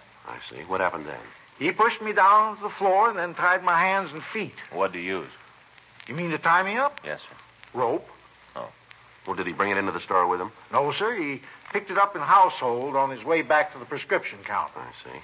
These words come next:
Speaker 1: Go ahead, please.
Speaker 2: As soon as we got to the storeroom, he took off the label and then undid the rope. He made a loop and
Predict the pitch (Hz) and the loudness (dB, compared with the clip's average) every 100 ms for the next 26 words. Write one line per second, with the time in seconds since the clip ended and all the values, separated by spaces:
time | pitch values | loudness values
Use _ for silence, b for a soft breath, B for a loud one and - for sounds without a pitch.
0 | - 78 76 60 62 64 - - - 240 | -14 -14 -14 -14 -14 -14 -18 -10 0 0
1 | 214 220 208 202 160 - 196 175 160 - | 0 0 2 0 -4 -2 2 6 6 6
2 | 165 147 165 156 147 - 117 147 135 131 | 4 -8 -6 0 0 0 0 0 2 -2
3 | 131 127 127 127 117 131 120 117 117 98 | -2 -4 -4 -6 -4 -6 -6 -6 -6 -6
4 | 95 123 147 131 120 151 156 139 117 107 | -6 0 2 4 2 2 0 0 -6 -8